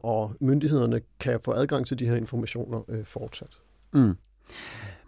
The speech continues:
Speaker 2: Men, øh, hvis man siger, "Vi er sluppet noget, det kommer måske ikke til at have den store betydning." Hvorfor er det så alligevel, at, at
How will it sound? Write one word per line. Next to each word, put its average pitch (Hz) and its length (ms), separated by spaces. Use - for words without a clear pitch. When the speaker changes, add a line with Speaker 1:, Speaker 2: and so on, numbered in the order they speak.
Speaker 2:
Men, 143 280
øh, 143 220
hvis 139 200
man 156 100
siger, 165 220
"Vi 180 120
er 185 40
sluppet 147 380
noget, 139 380
det 127 80
kommer 95 220
måske - 280
ikke - 100
til - 100
at 90 60
have 92 100
den - 100
store 110 240
betydning." 143 440
Hvorfor 156 280
er 135 100
det 156 140
så - 120
alligevel, 147 460
at, 120 100
at 113 120